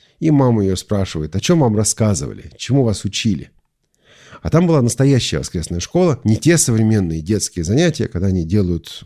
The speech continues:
много поделок и снова и снова разговаривают про доброго самарянина и про то, как важно быть хорошим и милым мальчиком или хорошей и милой девочкой.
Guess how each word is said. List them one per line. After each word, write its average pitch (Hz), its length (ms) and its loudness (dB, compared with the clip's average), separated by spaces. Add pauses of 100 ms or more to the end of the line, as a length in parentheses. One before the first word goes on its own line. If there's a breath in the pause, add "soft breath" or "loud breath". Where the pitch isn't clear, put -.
много 95 320 -2
поделок 120 500 0 (400 soft breath)
и 82 300 -4
снова 107 400 2
и 85 80 0
снова 101 340 -2
разговаривают 90 540 -2
про 87 100 -4
доброго 85 340 -2
самарянина 95 720 0
и 87 220 -2
про 87 160 -2
то, 113 120 0
как 92 200 -2
важно 92 320 0
быть 87 180 -4
хорошим 87 480 -4
и 78 300 -4
милым 87 300 2
мальчиком 90 460 -2 (360 soft breath)
или 85 120 -2
хорошей 98 520 0
и - 20 -2
милой 85 300 0
девочкой. 82 500 -2